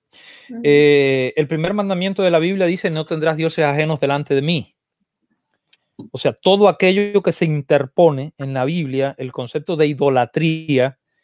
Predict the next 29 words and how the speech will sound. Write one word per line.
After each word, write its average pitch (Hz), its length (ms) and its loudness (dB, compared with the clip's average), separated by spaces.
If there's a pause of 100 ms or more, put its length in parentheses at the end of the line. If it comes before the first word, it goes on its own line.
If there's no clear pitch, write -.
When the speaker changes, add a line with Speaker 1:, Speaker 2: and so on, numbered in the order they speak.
(260)
Speaker 2:
es 139 140 -6
muy 156 120 -6
serio, 131 500 -2 (500)
porque 139 300 -4
Dios 147 220 -2
quiere 160 260 -2
ser, 151 560 -2
eh, 123 680 -4
no 151 160 0
lo 175 120 4
único, 170 440 -2
pero 131 160 -4
sí - 160 -10
lo 147 100 -2
primero 143 400 -2
en 127 140 -8
tu 131 120 -6
vida. 113 380 -6 (760)
Eso 139 260 -4
para 135 160 2
Dios 139 200 -4
es 139 120 -10
importante. 123 760 -6 (640)
Es 131 220 -8
como 135 420 -6
la 127 180 -4
piedra 147 300 0
grande, 131 520 0
el, 113 280 -4